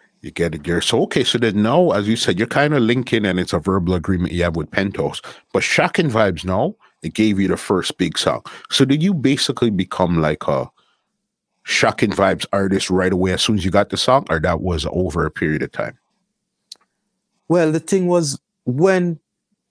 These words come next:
Speaker 2: we start with all of the recording, them and then Shocking Vibes, and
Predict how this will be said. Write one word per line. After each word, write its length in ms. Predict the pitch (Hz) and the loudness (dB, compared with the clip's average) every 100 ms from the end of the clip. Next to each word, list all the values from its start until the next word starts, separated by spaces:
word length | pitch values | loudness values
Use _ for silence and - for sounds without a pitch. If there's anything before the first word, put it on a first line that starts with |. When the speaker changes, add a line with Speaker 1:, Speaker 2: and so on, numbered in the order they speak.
| - | -4
Speaker 2:
we 60 | 151 | -2
start 360 | - 202 165 | 0 2 2
with 160 | 156 147 - | 0 -2 0
all 240 | 170 165 | 2 2
of 80 | 160 | 0
the 100 | 160 | -2
recording, 680 | 147 175 - 165 147 147 143 | 2 0 2 2 2 2 0
them 180 | 135 | -2
and 140 | 143 143 | -2 -4
then 100 | 135 | -2
Shocking 360 | 147 143 135 | -2 -2 -2
Vibes, 320 | 127 127 120 120 | 0 0 2 0
and 280 | 120 117 | 0 -2